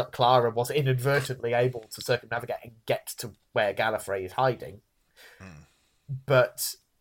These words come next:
Speaker 1: it was, you know, she needed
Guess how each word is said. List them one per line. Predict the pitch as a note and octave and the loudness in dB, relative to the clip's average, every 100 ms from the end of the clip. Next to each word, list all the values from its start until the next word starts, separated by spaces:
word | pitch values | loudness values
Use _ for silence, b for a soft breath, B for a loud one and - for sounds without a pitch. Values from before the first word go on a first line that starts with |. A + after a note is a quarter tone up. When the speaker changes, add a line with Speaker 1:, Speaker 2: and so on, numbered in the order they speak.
| _ _ _ _ _ | _ _ _ _ _
Speaker 1:
it | - C#3 | -6 -4
was, | C3 A#2+ - - - A2 | -2 -4 -4 -10 -14 -14
you | D3 C3 | -6 -2
know, | A2 A2 - _ _ | 0 -2 -6 _ _
she | - - - C#3+ C3+ | -12 -10 -8 -6 -4
needed | B2+ B2 B2 A2 G2 - | -4 -4 -4 -6 -8 -10